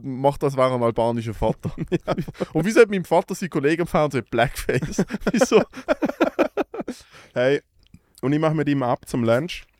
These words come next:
Speaker 2: Und es ist natürlich schon, also ich, ich habe ihn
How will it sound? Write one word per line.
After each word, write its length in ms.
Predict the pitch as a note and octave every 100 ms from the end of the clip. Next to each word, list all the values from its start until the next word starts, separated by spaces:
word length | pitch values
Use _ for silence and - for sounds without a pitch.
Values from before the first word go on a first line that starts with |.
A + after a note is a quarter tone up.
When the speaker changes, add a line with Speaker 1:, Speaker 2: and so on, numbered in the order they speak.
| -
Speaker 2:
Und 100 | A#2
es 60 |
ist 40 | C3
natürlich 360 | A2+ C3 C3
schon, 260 | - A#2 A2+ - _ _ _ _ _ _ _ _ _ _ _ _ -
also 160 | A2+
ich, 120 | B2 A#2+
ich 160 | C#3
habe 120 | C3 A#2+
ihn 500 | B2 B2 B2 A#2+